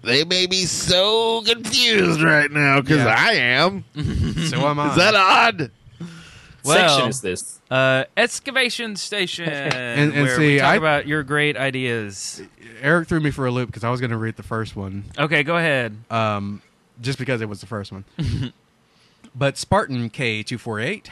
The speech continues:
Speaker 2: wants upgradable villages. I think you should be able to gather resources for villages so you can upgrade them and make them a safer place to live.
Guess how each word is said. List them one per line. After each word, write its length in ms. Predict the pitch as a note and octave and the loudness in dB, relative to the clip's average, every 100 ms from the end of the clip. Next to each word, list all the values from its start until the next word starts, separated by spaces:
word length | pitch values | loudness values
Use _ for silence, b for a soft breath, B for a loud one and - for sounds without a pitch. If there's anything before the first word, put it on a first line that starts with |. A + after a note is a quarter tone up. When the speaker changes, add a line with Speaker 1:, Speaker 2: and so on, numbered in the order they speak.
| B - | B -12
Speaker 2:
wants 320 | G#2+ A2 - _ | -8 -8 -10 _
upgradable 680 | - - - A#2 C3+ C#3+ C#3+ | -20 -16 -10 -6 -6 -4 -4
villages. 880 | B2 F#2+ G2+ F#2+ - - - - - - _ _ _ B B B B B B | -6 -6 -8 -8 -16 -20 -20 -20 -20 -20 _ _ _ B B B B B B
I 60 | |
think 120 | F3 A#3 | -2 0
you 80 | |
should 120 | F#3 C#3 | 0 2
be 120 | C#3 | 2
able 180 | B2+ B2+ | 2 0
to 220 | A2+ A2 | 0 0
gather 260 | A#2+ C3+ | 0 0
resources 560 | D#3 D3+ - D#3 F3 F#3 | 2 0 0 -2 -2 -8
for 420 | - A#2+ A2+ A2+ F#2+ | -4 -2 0 -2 -4
villages 480 | A2+ C3 C#3 D#3+ | -2 -2 -2 -4
so 100 | - | -2
you 140 | B2 A2+ | -4 -4
can 200 | G#2+ G2+ | -6 -6
upgrade 480 | - - A#2+ G#2 F#2+ | -6 -4 -4 -4 -4
them 360 | F#2+ F#2+ G#2+ C3 | -8 -8 -10 -10
and 220 | A2+ A2+ | -6 -4
make 200 | B2 G3 | -4 -4
them 240 | C3 A#2+ B2 | -4 -4 -4
a 220 | G#2+ G#2 G2+ | -6 -4 -6
safer 360 | - F#3+ A3 | -6 -6 -6
place 300 | A#3+ - F#3+ - | -6 -6 -6 -6
to 100 | E3+ | -6
live. 460 | A2 - G1+ - | -6 -8 -14 -18